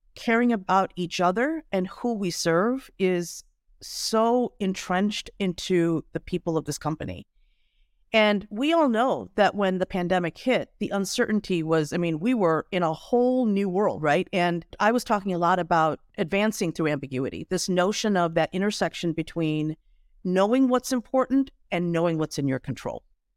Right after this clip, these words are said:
'Cause there's a lot of things you can work on. And the resiliency I saw in, in, in the people of this company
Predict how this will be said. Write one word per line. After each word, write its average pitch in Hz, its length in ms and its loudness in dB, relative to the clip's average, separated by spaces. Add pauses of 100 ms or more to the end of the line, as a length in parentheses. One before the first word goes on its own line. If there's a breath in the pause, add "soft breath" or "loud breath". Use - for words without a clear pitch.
(640)
'Cause 180 360 0
there's 220 180 2
a 196 40 4
lot 185 300 4
of 208 80 -4
things 190 260 -2
you 180 60 -2
can 160 180 -4
work 165 220 -4
on. 127 360 -6
And 190 260 0
the 190 100 0
resiliency 185 1120 0
I 170 200 0
saw 143 500 -2 (240)
in, 170 280 0 (120)
in, 170 380 0
in 165 120 0
the 151 80 -4
people 196 500 -2
of 160 100 -2
this 147 120 -4
company 143 560 -2